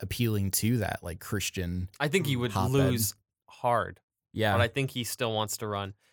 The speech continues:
Speaker 2: It always seems to me, and
Speaker 1: He'll
Speaker 2: maybe
Speaker 1: run
Speaker 2: this
Speaker 1: till
Speaker 2: is
Speaker 1: he's
Speaker 2: because
Speaker 1: gone, man.
Speaker 2: Obama's been president for two cycles, that there's a ton of Republicans running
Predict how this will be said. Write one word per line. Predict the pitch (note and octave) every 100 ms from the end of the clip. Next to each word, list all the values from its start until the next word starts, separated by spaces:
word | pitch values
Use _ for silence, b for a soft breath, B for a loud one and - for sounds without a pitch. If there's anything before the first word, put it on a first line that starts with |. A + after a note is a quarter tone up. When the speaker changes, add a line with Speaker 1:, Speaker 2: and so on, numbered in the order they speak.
| _
Speaker 2:
It | D3+
always | F#3 C4+ D4
seems | - A#3 -
to | E3
me, | D3
and | A2+
Speaker 1:
He'll | A#2+
Speaker 2:
maybe | -
Speaker 1:
run | A2+ G#2+
Speaker 2:
this | A2+
Speaker 1:
till |
Speaker 2:
is | G#2
Speaker 1:
he's | G2
Speaker 2:
because | - B2
Speaker 1:
gone, | A2+
man. | A#2 B2
Speaker 2:
Obama's | B2 A2+
been | - A#2 A2 G#2+ A2+ _ -
president | A#2+ G#2+ G#2+ G2
for | G#2+
two | A2+
cycles, | G#2 F#2 - - - b b b
that | C#3
there's | D#3+ C3
a |
ton | - - F3 E3+
of | C3
Republicans | B2 B2 G2+ G2 G2 F#2+
running | F#2 F#2